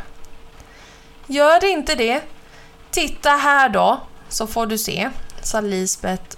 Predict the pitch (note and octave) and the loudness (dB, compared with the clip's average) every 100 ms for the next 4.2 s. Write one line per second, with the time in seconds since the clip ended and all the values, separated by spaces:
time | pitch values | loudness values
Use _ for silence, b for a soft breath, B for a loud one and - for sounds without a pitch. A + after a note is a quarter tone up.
0 | - - C#4+ - B3+ - F#3+ F#3+ - G#2+ | -6 -6 0 0 0 -2 -4 0 0 0
1 | G2 - A3+ - - F#3+ G3+ G3+ - - | -2 -6 -8 -6 -4 -4 -6 -8 -10 -18
2 | - B B B B B - - F#3 G3 | -18 B B B B B -12 -2 2 4
3 | G3+ G#3 G3+ B B B B - - A#3 | 4 4 0 B B B B -20 -4 0
4 | B3 B3 | 2 2